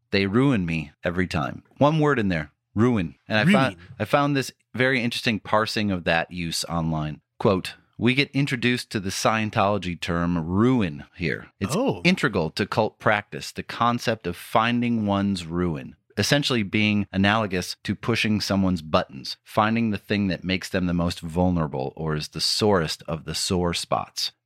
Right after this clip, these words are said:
Speaker 1: Beck would have known this term since childhood, since he was raised in Scientology, so it's not surprising to see it pop up here.
Speaker 2: Huh.
Speaker 1: I don't know what the validity is to that, if this is just someone kind of, like,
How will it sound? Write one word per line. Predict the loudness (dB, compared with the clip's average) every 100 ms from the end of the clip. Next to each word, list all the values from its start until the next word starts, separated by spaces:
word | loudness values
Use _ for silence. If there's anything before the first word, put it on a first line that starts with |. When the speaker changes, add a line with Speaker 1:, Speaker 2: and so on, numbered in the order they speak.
| -2
Speaker 1:
Beck | -2 0
would | 0 2 2
have | 0 2
known | 2 2 0
this | -4 -6
term | -4 -2 -2
since | -4 -4
childhood, | 0 2 2 -2 -10 -14 -18 _
since | -12 -12
he | -12
was | -12 -6
raised | -2 -2 -4 -12 -18 _ -8
in | -6
Scientology, | -4 -4 -6 -8 -6 -6 -6 _
so | -2 0
it's | 0
not | -2
surprising | -2 -2 0 0 -2 -6
to | -6
see | -6 -6
it | -8 -8
pop | -4 -4 -2
up | -6 -8
here. | -14 -16 -16 -8
Speaker 2:
Huh. | -8 -8 _ _
Speaker 1:
I | 0
don't | 0 0
know | 0
what | 0 0
the | -2
validity | 0 0 0 0 -2 0
is | 0 -2
to | -6
that, | -4 -4 -6 _ -2
if | 0 2
this | -2 0
is | -2
just | -2 -2
someone | 0 2 2
kind | 2 0 0
of, | -2 -8 _
like, | 0 0 -2